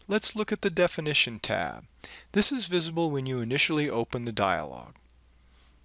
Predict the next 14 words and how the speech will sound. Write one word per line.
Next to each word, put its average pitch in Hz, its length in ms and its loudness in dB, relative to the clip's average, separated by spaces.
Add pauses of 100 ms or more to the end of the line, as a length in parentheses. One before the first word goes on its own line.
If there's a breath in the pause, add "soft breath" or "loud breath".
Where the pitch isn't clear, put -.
(180)
This 226 200 4
tab 170 340 4
pulls 156 300 4
information 120 680 2
from 127 240 -4
the 123 160 0
I 104 200 2
E 120 80 0
S 98 180 2
file 101 440 -4
in 110 120 -8
the 117 100 -6
right 104 300 2
column 104 420 -2